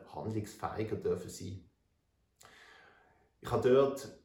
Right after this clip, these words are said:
eben für mich ist dort klar gewesen, dass wir zum Beispiel als Small Group, dass wir das digital führen. Ich habe dort dann nachher in der Beziehung zu der, zum, zu jedem Einzelnen,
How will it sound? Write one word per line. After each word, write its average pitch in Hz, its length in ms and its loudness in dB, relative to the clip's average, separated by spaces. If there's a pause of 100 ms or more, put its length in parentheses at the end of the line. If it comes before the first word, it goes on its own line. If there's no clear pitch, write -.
(580)
eben - 220 2
für 113 100 0
mich 123 160 2
ist - 140 -2
dort 123 140 0
klar 101 260 -2
gewesen, - 160 -6
dass 104 120 -4
wir 98 100 -2
zum 107 140 -6
Beispiel 101 220 -2
als 101 160 0
Small 107 260 0
Group, - 260 -2
dass - 160 -12
wir 90 80 -6
das 107 160 -6
digital 110 560 -4
führen. 95 360 -2
Ich 90 80 -4
habe 92 220 0
dort 110 300 8
dann 113 100 0
nachher 113 280 -2
in 131 180 -2
der 127 60 -4
Beziehung 117 580 -4
zu - 100 -8
der, 90 440 -8
zum, 95 300 -8
zu - 120 -10
jedem 107 300 -2
Einzelnen, 98 680 -4